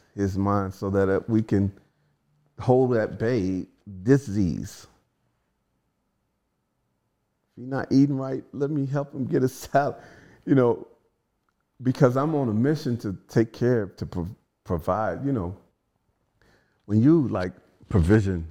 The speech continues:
protection, parent, none of that is self-care. It's, it's, that's what a man does.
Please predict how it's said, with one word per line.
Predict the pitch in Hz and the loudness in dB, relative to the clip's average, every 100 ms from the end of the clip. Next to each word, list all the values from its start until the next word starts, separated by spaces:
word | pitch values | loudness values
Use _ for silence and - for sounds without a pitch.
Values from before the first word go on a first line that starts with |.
| - | -10
protection, | - 73 98 90 85 80 78 _ | -8 -2 0 0 -6 -8 -10 _
parent, | - 90 82 78 71 _ _ _ _ _ _ _ _ _ _ _ _ _ _ _ _ _ _ _ - 87 | -8 -4 -4 -6 -10 _ _ _ _ _ _ _ _ _ _ _ _ _ _ _ _ _ _ _ -20 -14
none | 98 123 147 | -2 0 0
of | 113 | -2
that | 110 95 | -2 -4
is | 87 - _ | -8 -12 _
self-care. | _ - 92 - - 78 - - _ _ _ _ _ _ _ _ _ _ 101 | _ -4 -4 -4 -4 -4 -4 -10 _ _ _ _ _ _ _ _ _ _ -10
It's, | 90 - - - | -10 -12 -18 -8
it's, | 95 - - - | -6 -6 -12 -10
that's | 107 101 - | -6 -4 0
what | 92 | 0
a | |
man | 90 101 101 90 85 | 0 -2 -4 -8 -8
does. | 90 110 80 - | -6 -4 -6 -10